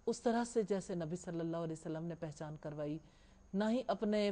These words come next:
फ़राइज़ को उस तरह से पहचानती हैं। तो इंशाअल्लाह ताला ये एक effort है और इसी मकसद के लिए हम तालीम के सिलसिले को भी जारी रखे हुए हैं। और public में भी awareness, अ, के लिए, बेदारी के लिए,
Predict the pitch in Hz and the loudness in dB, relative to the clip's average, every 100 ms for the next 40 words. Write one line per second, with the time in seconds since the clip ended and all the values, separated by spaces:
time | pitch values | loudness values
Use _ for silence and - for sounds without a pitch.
0 | - 190 165 196 196 233 - 202 202 214 | 2 4 6 6 4 -2 -2 -2 -2 -4
1 | - 180 185 175 180 202 190 190 - - | -6 -6 -4 -4 -4 -4 -6 -8 -16 -20
2 | - - - - 214 226 240 247 254 240 | -20 -20 -16 -8 -8 -4 -2 0 2 2
3 | 226 233 233 - - - 196 220 233 - | 4 2 0 -16 -20 -10 0 2 2 0
4 | 185 185 - - 196 185 185 - - - | -4 -4 -2 0 2 2 0 -6 -6 -4
5 | 247 - 311 311 311 - - - 208 226 | -4 2 4 4 0 -6 -20 -6 -4 -2
6 | - 320 - 247 226 226 208 208 208 208 | 0 0 2 2 4 4 4 0 0 -2
7 | - 190 180 196 226 202 208 - 208 208 | 2 2 4 2 0 -2 -4 -4 -4 -4
8 | 202 190 185 190 185 - 185 180 175 165 | -4 -2 -2 -2 -4 -6 -6 -4 -6 -8
9 | - - - - 165 160 160 - 185 202 | -18 -20 -20 -12 -6 -4 -2 2 4 6
10 | 208 202 190 190 190 185 180 - 175 185 | 4 2 2 4 2 0 -2 -2 2 2
11 | 175 185 180 - - - _ 175 160 185 | 2 0 -2 -10 -20 -20 _ -6 -2 0
12 | 170 170 165 170 165 165 180 180 165 160 | 0 2 0 0 0 0 0 -2 -4 -2
13 | 160 | -2